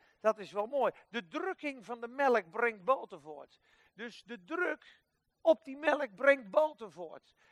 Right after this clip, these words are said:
Hè, de, de boter is het diepe geopenbaarde woord van God. Dus je hebt melk gedronken en je hebt door dingen, ben je, ben je door dingen heen gegaan en God heb je de diepere lagen van het melk laten zien. En door de druk in je leven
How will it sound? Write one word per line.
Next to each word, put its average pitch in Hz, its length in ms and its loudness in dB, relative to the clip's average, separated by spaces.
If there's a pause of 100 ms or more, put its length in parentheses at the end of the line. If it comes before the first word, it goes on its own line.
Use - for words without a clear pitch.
Hè, 233 140 2
de, 254 160 -6 (100)
de 208 120 -12
boter 302 720 4
is 262 220 -10
het 233 120 -16 (180)
diepe 330 500 -10
geopenbaarde 262 1000 2
woord 262 320 -8
van 226 160 -14
God. 214 220 -8
Dus 170 100 -20
je 214 60 -8
hebt 233 120 -8
melk 277 360 0
gedronken 277 800 -14 (580)
en 214 120 -8
je 220 60 -4
hebt 185 220 -6
door 226 140 -12
dingen, 254 300 -6
ben 240 120 0
je, 233 160 -4
ben 180 260 0
je 233 80 2
door 214 120 -10
dingen 233 260 -4
heen 262 240 -4
gegaan 240 380 -4
en 220 80 -14
God 277 220 -8
heb 202 140 -14
je 214 120 -18
de 190 180 -16
diepere 254 420 -8
lagen 220 500 0
van 208 140 -14
het 196 120 -18
melk 240 320 -6
laten 220 280 -6
zien. 226 160 -18
En 196 160 -14
door 294 220 -12
de 202 200 -18
druk 302 360 -10
in 269 100 -16
je 233 120 -2
leven 277 520 -10